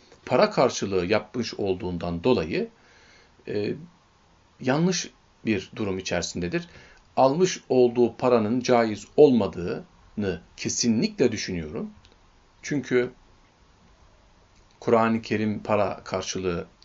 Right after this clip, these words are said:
öğretilmez, para karşılığı, e, okunmaz. E, o zaman tabii ki imamlar, e, veya Kur'an kursu öğreticileri veya din dersi öğretmenleri, e, neden para alıyorlar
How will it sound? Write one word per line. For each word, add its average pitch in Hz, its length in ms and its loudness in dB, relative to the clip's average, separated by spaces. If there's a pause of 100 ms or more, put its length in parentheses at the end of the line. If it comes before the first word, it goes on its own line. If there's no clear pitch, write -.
(140)
öğretilmez, 95 760 -4
para 101 260 -4
karşılığı, 92 640 -6 (800)
e, 87 720 -2 (380)
okunmaz. - 760 -4 (1120)
E, 120 60 -4
o 120 140 2
zaman 120 360 4
tabii 123 300 -2
ki - 340 -2
imamlar, 120 560 4
e, - 1120 -10
veya 110 300 0
Kur'an 113 300 -2
kursu - 240 -8
öğreticileri 113 800 -2
veya 101 520 -2 (200)
din 101 180 -6
dersi 110 340 0
öğretmenleri, 113 920 -2 (800)
e, 101 140 -2
neden 131 340 2
para 123 220 4
alıyorlar 110 600 2